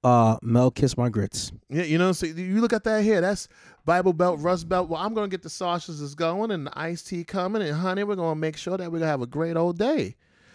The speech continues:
Speaker 2: You know, you could, you know, I was just talking to Billy the other day. We were in the gosh darn supermarket, and he comes on, and these are the type of women who marry men as rough looking as Steve Austin and Billy Kidman.
Speaker 1: You got it. You got
Speaker 2: Deborah,
Speaker 1: it.
Speaker 2: look at Deborah.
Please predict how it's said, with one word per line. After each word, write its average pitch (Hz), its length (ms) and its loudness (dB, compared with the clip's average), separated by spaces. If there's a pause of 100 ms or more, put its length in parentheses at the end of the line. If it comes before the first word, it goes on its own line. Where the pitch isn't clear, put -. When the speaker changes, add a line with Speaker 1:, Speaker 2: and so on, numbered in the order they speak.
(200)
Speaker 2:
You - 120 -2
know, 202 120 4
you 226 100 -6
could, 269 200 -6
you 254 120 -4
know, 247 340 -2
I 277 160 2
was 320 180 0
just 240 180 -6
talking 220 280 0
to 156 60 -4
Billy 180 280 0
the 160 120 -6
other 165 200 -4
day. 165 180 -2
We 233 100 -4
were 180 200 -8
in 247 180 -6
the 269 60 -8
gosh 160 400 -6
darn 107 320 -6
supermarket, 247 960 -2 (400)
and 165 140 -2
he 214 120 2
comes 202 340 -2
on, 208 200 2
and 139 180 -4
these 170 140 0
are 185 40 -4
the 175 60 -4
type 165 240 -2
of 151 80 -2
women 156 300 0
who 135 160 -4
marry 127 420 -4 (380)
men 151 260 -6
as 117 260 -10
rough 127 420 -8
looking 147 340 -8
as 101 160 -12
Steve 143 360 -6
Austin 147 480 -6
and 110 220 -12
Billy 117 240 -6
Kidman. 101 440 -8 (120)
Speaker 1:
You 127 140 -12
got 131 240 -2
it. 113 100 -6 (680)
You 147 80 2
got 202 220 10
Speaker 2:
Deborah, 175 180 6
Speaker 1:
it. 131 40 4
Speaker 2:
look 180 140 4
at 180 80 4
Deborah. 160 380 4